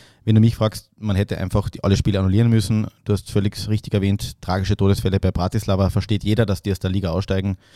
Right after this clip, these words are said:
Ähm, aber die Lösung ist eine österreichische und ein Hauch von K und K Monarchie weht durch die Hallen der Eisleague.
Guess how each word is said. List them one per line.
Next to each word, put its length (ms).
Ähm, 360
aber 280
die 280
Lösung 360
ist 280
eine 100
österreichische 560
und 240
ein 140
Hauch 180
von 260
K 200
und 240
K 320
Monarchie 460
weht 320
durch 140
die 140
Hallen 300
der 220
Eisleague. 540